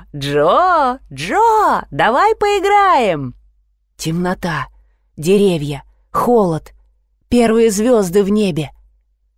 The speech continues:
«Джо!» «Я не буду с тобой играть!» — закричал Джо. «Никогда!» Из темноты засмеялись. «Джо, Джо,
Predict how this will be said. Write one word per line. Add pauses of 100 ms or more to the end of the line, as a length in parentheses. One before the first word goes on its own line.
(140)
«Джо!» (1000)
«Я
не
буду
с
тобой
играть!» — (280)
закричал
Джо. (340)
«Никогда!» (880)
Из
темноты
засмеялись. (440)
«Джо,
Джо,